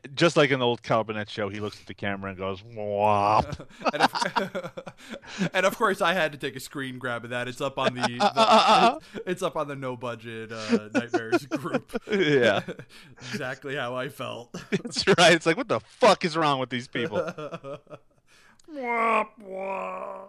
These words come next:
Speaker 1: So you know how most of the movies we watch on No Budget Nightmares spend a lot of time in the woods.
Speaker 2: Yeah.
Speaker 1: Yeah. Now, we're not going to the woods now. Uh, the reason that a lot of movies are shot in the woods is because you don't need permits, uh, because it's generally pretty quiet,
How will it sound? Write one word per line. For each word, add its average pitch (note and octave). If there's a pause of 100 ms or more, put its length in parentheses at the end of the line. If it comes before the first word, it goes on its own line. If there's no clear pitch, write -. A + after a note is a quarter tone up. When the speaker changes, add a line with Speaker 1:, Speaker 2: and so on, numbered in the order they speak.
(240)
Speaker 1:
So G3
you F#3
know E4+
how G3
most D3+
of D3+
the C#3
movies B2+
we A#2+
watch G#2+
on A#2+
No A2
Budget A2+
Nightmares G#2
spend A2+
a A2+
lot A#2
of B2
time A#2
in A2+
the A2
woods. F2 (240)
Speaker 2:
Yeah. A#2 (420)
Speaker 1:
Yeah. G2
Now, A#2+
we're D3+
not A#3
going G#3+
to D3+
the C3
woods A2+
now. G2+
Uh, A#2 (180)
the C3
reason A3
that B2+
a A2
lot G#2
of G#2
movies G#2
are G#2
shot G2+
in G2+
the G#2+
woods G2+
is A#2
because G#2+
you G#2
don't G2
need F3+
permits, E3+ (120)
uh, G2+
because A2
it's G2+
generally A#2
pretty A#2+
quiet, D3